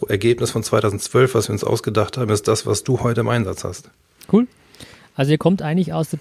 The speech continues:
Speaker 2: aus dem Thema Verfahrensdokumentation, ähm, wenn man das jetzt so sagen kann. Also habe ich zumindest jetzt auch verstanden.
Speaker 1: Ja.
Speaker 2: Ähm, du hast ja auch richtig, äh, gesagt, ich habe es jetzt seit, seit einer Woche oder zwei Wochen habe ich es jetzt im Einsatz, habe ein bisschen rumgespielt, ausgetestet.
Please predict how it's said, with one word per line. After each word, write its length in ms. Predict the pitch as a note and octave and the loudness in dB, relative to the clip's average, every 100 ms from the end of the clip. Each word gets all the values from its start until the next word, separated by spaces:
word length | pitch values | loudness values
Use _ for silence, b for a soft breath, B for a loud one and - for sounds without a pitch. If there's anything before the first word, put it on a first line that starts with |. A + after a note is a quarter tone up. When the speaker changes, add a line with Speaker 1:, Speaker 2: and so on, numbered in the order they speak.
| - | -6
Speaker 2:
aus 140 | D#3 | -4
dem 100 | C#3+ | -2
Thema 240 | D3+ D3 D#3+ | 0 0 0
Verfahrensdokumentation, 1300 | D3 - D3+ G3 - - C3+ B2+ C3 - D3 F#3 F#3 | -2 -2 2 2 2 0 0 0 -2 2 4 4 2
ähm, 360 | D3 C#3+ D3 | 0 0 0
wenn 100 | D3 | -2
man 140 | D3 C#3+ | -2 0
das 140 | D#3 | 2
jetzt 300 | D3 D3 - | 2 0 -4
so 300 | F3+ - D3+ | -8 -2 -2
sagen 340 | D3 D3+ D#3+ F3+ | 0 0 0 -2
kann. 160 | - | -2
Also 120 | D#3+ D3+ | 4 4
habe 160 | - | 4
ich 100 | F3+ | 0
zumindest 280 | - F3+ E3+ | 4 4 4
jetzt 120 | E3 | 2
auch 140 | D#3+ D#3+ | -2 -2
verstanden. 480 | - D3+ F3 G3 G3 B B B - | -6 -4 0 0 -2 B B B -4
Speaker 1:
Ja. 200 | A2 D3 | 0 4
Speaker 2:
Ähm, 100 | D3+ | 4
du 80 | |
hast 140 | D#3 - | 4 2
ja 80 | D#3+ | 0
auch 100 | D3+ | 2
richtig, 400 | E3 F3 C#3 E3+ | 2 -2 -2 -2
äh, 140 | D3+ | -2
gesagt, 320 | D3 D3+ D#3+ | 0 -2 -2
ich 100 | D#3+ | -2
habe 60 | D#3 | 0
es 80 | E3 | 0
jetzt 180 | D#3 | -2
seit, 300 | - D3 C#3+ | 0 -2 -2
seit 400 | - D3 C#3+ - | -6 -4 -6 -6
einer 200 | C#3+ E3 | -2 0
Woche 280 | D#3 F3 F3 | 2 0 0
oder 160 | D3+ C#3 | 0 -2
zwei 400 | - C#3 C3+ E3 | -4 -2 0 2
Wochen 300 | F3+ F#3+ E3 | 2 2 2
habe 120 | D#3+ | 4
ich 80 | E3 | 2
es 40 | |
jetzt 160 | D#3 - | 0 -2
im 60 | |
Einsatz, 440 | D3 F3+ G3 F#3+ - | -2 0 2 0 0
habe 120 | D#3 | -2
ein 40 | |
bisschen 160 | D3+ C#3+ | 0 4
rumgespielt, 520 | D#3+ F#3+ F#3+ - F3+ | 4 4 2 0 0
ausgetestet. 760 | D3 F3 - - F3 - F#3 | 0 -2 -2 -2 0 0 -2